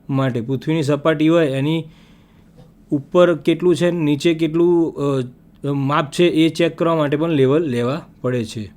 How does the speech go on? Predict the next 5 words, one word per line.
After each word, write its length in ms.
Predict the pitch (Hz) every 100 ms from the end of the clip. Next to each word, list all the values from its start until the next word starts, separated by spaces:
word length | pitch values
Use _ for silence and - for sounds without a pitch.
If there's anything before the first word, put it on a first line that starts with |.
| - - _ _
નેક્સ્ટ 380 | 113 123 147 -
આપણે 200 | 139 143
જોઈશું 500 | 139 147 151 147 151 - - _ - - - - - - -
તેની 260 | 156 147 160
મૂળભૂત 440 | 131 113 131 -